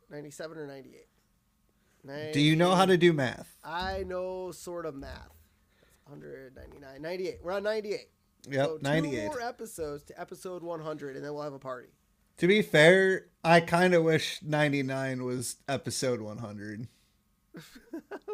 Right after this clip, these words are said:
Speaker 1: What?
Speaker 2: It's Burns' Air.
Speaker 1: Yeah. I don't
Speaker 2: Such a
Speaker 1: know.
Speaker 2: good episode.
Speaker 1: It is, but, but number one hundred is a pretty good episode.
Speaker 2: Yeah. I mean, they're all really good.
Speaker 1: Yeah.
Speaker 2: So we got, we got five episodes left, four episodes left after this one.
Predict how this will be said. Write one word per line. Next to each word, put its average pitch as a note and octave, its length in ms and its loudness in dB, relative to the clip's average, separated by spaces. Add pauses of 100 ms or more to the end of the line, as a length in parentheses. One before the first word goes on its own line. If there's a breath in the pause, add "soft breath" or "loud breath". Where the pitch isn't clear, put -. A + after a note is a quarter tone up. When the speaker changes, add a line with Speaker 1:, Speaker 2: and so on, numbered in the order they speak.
Speaker 1:
What? D#4 500 -10 (560)
Speaker 2:
It's D#3+ 220 -2
Burns' F#3+ 520 6
Air. D#3 460 2 (580)
Speaker 1:
Yeah. D#3 500 -8 (1120)
I - 60 -16
don't F#3+ 80 -6
Speaker 2:
Such F3+ 200 2
a - 40 -6
Speaker 1:
know. F#3+ 60 -6
Speaker 2:
good F#3+ 120 4
episode. A#2+ 580 -2
Speaker 1:
It F#3 80 -6
is, C#3+ 200 -10
but, A3 240 -6 (240)
but G3 240 -10
number B3 280 -8
one F#3 200 -4
hundred G#3 300 -10
is - 60 -20
a - 40 -20
pretty C3 340 -16
good B2+ 140 -14
episode. - 360 -20
Speaker 2:
Yeah. A#2 500 -2 (340)
I C#3+ 100 4
mean, F3 140 10
they're F3+ 160 12
all D3 160 12
really B2+ 300 2
good. A2+ 500 -8
Speaker 1:
Yeah. B2+ 260 -14
Speaker 2:
So C3 140 2
we E3 120 8
got, F3+ 260 10
we E3 100 4
got E3+ 200 6
five F#3+ 420 2
episodes A3 520 2
left, A3+ 260 -4
four E3+ 200 6
episodes B2 440 -2
left A#2+ 220 -8
after A#2 260 -8
this A#2 240 -8
one. A#2+ 240 -10